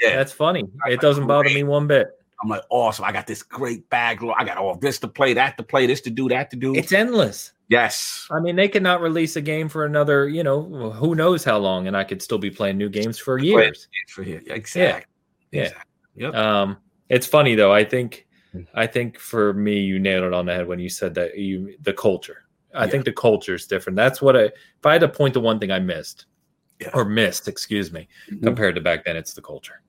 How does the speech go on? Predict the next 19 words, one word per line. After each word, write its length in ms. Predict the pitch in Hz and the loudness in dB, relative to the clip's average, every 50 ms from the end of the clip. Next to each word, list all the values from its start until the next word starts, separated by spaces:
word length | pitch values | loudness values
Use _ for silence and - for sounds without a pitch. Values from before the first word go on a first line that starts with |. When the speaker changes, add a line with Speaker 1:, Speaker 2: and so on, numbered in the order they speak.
| _ _ _ _ - | _ _ _ _ -8
Speaker 1:
Absolutely. 360 | 92 92 87 - 95 92 95 | -6 -6 -4 -2 -2 0 2
Speaker 2:
I 20 | 98 | 2
miss 180 | 104 101 - - | 0 0 2 2
that 180 | 104 101 - | 2 2 2
camaraderie. 600 | - 101 92 90 87 87 85 85 87 87 85 87 | 2 0 0 0 0 0 0 -2 -2 -4 -4 -6
It's, 160 | 85 85 - | -8 -10 -12
it's 300 | 92 92 - 90 90 - - | -14 -14 -12 -12 -12 -12 -10
just 200 | - 90 - - | -10 -10 -8 -8
not 180 | 92 87 87 - | -8 -8 -8 -8
the 80 | - | -10
same 280 | - - 98 90 87 87 | -10 -8 -6 -6 -6 -4
now. 180 | 90 92 92 104 | -4 0 0 2
And 80 | 113 120 | 2 2
the 60 | 127 | 2
sad 340 | 123 - 143 233 269 262 - | 4 4 4 4 4 2 2
thing 200 | 147 120 113 107 | 0 2 2 2
is, 320 | 104 104 101 95 - - _ _ _ _ _ _ _ _ _ _ _ _ _ - - _ _ | 2 2 0 -2 -4 -10 _ _ _ _ _ _ _ _ _ _ _ _ _ -20 -20 _ _
you 200 | 147 117 120 113 | -6 -4 -4 -6
can't, 720 | - - - - 139 135 135 135 135 135 - - - - | -6 -8 -2 0 2 2 2 2 0 0 -4 -10 -14 -14